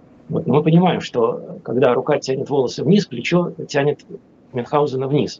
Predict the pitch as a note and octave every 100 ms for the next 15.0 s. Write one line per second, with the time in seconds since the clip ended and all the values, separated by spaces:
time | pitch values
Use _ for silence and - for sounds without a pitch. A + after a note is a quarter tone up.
0 | - A#2 - - - - - B2+ D#3 -
1 | A2+ C3 G#3+ - - - D#3 B2+ G2+ -
2 | _ _ _ _ - - G#2+ E2+ - -
3 | - - D#3 D#3 C#3 B2+ A#2 - - -
4 | - - G3+ F#3+ D#3 - A#2 B2+ A2 A#2+
5 | B2 G#2+ - - _ - B2+ - C3 F3
6 | F3 C3 A2+ G#2 C#3 C#3 - A#2 - A#2
7 | A#2+ A2 E3 - _ _ _ _ - -
8 | - - - C3 B2 C3 - - - F#3+
9 | F#3+ - G2+ - _ _ - A2+ - -
10 | B2+ C3+ G#2 - _ _ - - C#3 C#3
11 | A2+ - _ _ _ _ - - D#3+ E3
12 | - - D3 D3+ A2+ A2 - _ _ -
13 | A#2+ C#3+ G2+ E2+ G#2 A#2+ A#2+ A2+ D#3+ E3
14 | A#2+ - B2+ C3 A2+ G#2 C#3 G#2 G2+